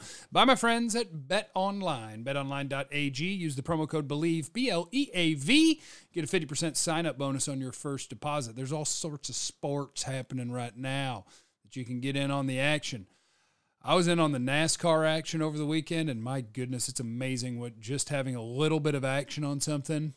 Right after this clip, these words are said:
can do for your viewing experience. I'd never cheered more hard for four random nascar drivers in my life. Our guys at Believe got you taken care of in that world.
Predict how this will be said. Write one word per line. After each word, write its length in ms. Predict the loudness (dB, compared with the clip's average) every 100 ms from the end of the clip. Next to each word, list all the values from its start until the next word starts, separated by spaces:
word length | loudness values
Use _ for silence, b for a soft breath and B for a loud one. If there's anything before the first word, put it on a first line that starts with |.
| _
can 180 | -6 -4
do 180 | -2 -4
for 160 | -2
your 100 | -4
viewing 320 | -4 -4 -2 -4
experience. 720 | -4 -4 -4 -6 -6 -6 -6
I'd 160 | -4
never 220 | -4 -6 -6
cheered 420 | -2 0 0 -2
more 200 | -2 0
hard 280 | 0 0 -2
for 100 | -8
four 300 | -4 -2 -2
random 420 | -2 -4 -4 -6
nascar 480 | -6 -4 -4 -4 -4
drivers 400 | -4 -4 -4 -6
in 80 |
my 120 | -6 -6
life. 800 | -8 -8 -12 -18 -18 -16 -16 -4
Our 100 | 4
guys 220 | 6 6
at 80 | 6
Believe 420 | 6 6 6 4
got 200 | 2 2
you 60 | 0
taken 280 | 0 0
care 220 | 0 2 4
of 140 | 2
in 60 | 2
that 140 | -2
world. 360 | -2 0 -2